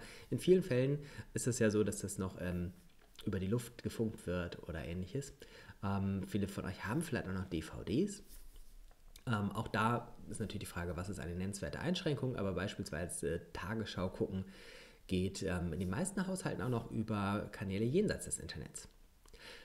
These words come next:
Zweitens, Musik nicht als Video hören. Mm, das ist, ähm, etwas, was ja tatsächlich sehr verbreitet ist, Musik über YouTube hören.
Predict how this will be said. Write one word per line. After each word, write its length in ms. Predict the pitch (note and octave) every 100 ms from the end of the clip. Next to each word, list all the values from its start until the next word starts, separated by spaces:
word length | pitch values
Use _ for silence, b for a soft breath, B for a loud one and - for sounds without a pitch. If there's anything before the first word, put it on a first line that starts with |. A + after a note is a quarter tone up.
| B B - - - - - - - -
Zweitens, 480 | A#2+ - A#1 - - - - - B2+
Musik 600 | B2+ C3 E3+ F#3+ - -
nicht 380 | G#2 G#2+ - C3+
als 160 | D3
Video 300 | F3 F3+ F#2
hören. 280 | F#2+ F2 - - - - - -
Mm, 320 | A#2 A2 G2+ G2+ -
das 320 | G2+ - -
ist, 440 | - G2+ G#2+ - - -
ähm, 320 | G2 F#2+ F#2+ D#2+
etwas, 360 | G2+ G2+ -
was 100 | F#2
ja 80 | F#2+
tatsächlich 300 | G2 C3+ D#3+
sehr 140 | -
verbreitet 640 | F2+ - F2+ - F3 F3+ B2+
ist, 280 | D3 D3 B2+
Musik 340 | G#2 A2+ C3
über 120 | G#2
YouTube 640 | F#2 A2 F3+ - D3+ -
hören. 360 | D3 C#3 C3+ C3+